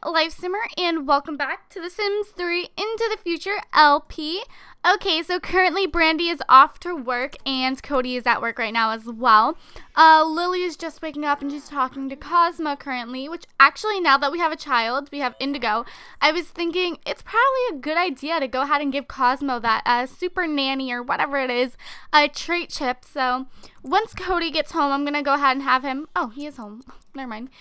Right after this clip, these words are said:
I'm gonna have Cody go ahead and come here and, uh, create a trait chip, uh, for Cosmo. Or he was on his way home. Um, I have to see what we need for it. Oh, I guess we don't have it. Oh.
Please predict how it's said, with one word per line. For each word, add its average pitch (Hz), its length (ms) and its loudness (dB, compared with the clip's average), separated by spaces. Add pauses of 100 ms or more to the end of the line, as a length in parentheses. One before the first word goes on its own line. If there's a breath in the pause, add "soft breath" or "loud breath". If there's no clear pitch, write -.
(200 loud breath)
I'm 339 80 -4
gonna 392 140 4
have 330 80 0
Cody 359 300 -2
go 330 140 6
ahead 339 200 0
and 294 180 -2
come 302 160 -2
here 277 380 -2
and, 269 240 -6
uh, 254 200 -2
create 427 360 -12
a 269 80 -6
trait 294 420 -10
chip, - 280 -10 (240)
uh, 226 260 0 (100)
for 277 120 -8
Cosmo. 226 600 -2 (1300)
Or 285 100 -2
he 285 80 -4
was 285 180 -4
on 269 140 6
his 254 160 -8
way 220 100 -10
home. 233 320 -12 (640 soft breath)
Um, 320 420 6 (1120)
I 302 80 4
have 339 180 2
to 359 80 -8
see 311 180 -8
what 262 160 0
we 269 120 -6
need 262 400 -6
for 220 340 -10
it. - 480 -16 (260)
Oh, 440 180 2
I 403 80 2
guess 381 240 -10
we 370 80 -8
don't 349 160 -4
have 339 220 -2
it. 247 200 -8 (160)
Oh. 302 280 -18